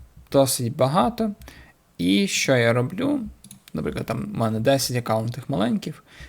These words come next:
Я собі закинув по п'ять доларів на кожен аккаунт, обміняв їх на рон і торгую дану колекцію.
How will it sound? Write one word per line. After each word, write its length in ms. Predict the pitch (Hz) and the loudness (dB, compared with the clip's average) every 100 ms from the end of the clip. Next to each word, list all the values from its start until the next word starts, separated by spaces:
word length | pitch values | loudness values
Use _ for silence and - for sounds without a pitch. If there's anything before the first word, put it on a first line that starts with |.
| - | -2
Я 160 | - 170 | 2 2
собі 260 | - 131 | 2 2
закинув 460 | 127 127 127 117 117 | 2 0 0 0 -2
по 340 | - 123 120 - - _ _ - | 0 0 2 -2 -16 _ _ 0
п'ять 200 | 123 120 | 2 4
доларів 540 | 147 180 180 170 - _ - _ _ _ | 2 2 0 -2 -8 _ -20 _ _ _
на 200 | 139 127 | 2 2
кожен 340 | 120 117 120 113 | 2 0 2 0
аккаунт, 560 | 117 180 202 170 - _ - - - - | 2 2 2 -2 -8 _ -20 -20 -18 -8
обміняв 480 | 131 139 131 120 117 | -2 2 4 4 2
їх 220 | 120 127 | -2 -4
на 80 | 127 | -2
рон 280 | 185 202 - - | 0 -2 -4 -4
і 160 | 156 | -4
торгую 500 | 165 - 135 139 131 | -2 0 4 4 4
дану 340 | - 123 123 120 | 4 4 4 2
колекцію. 560 | 120 113 113 - 107 | 2 2 0 -6 -8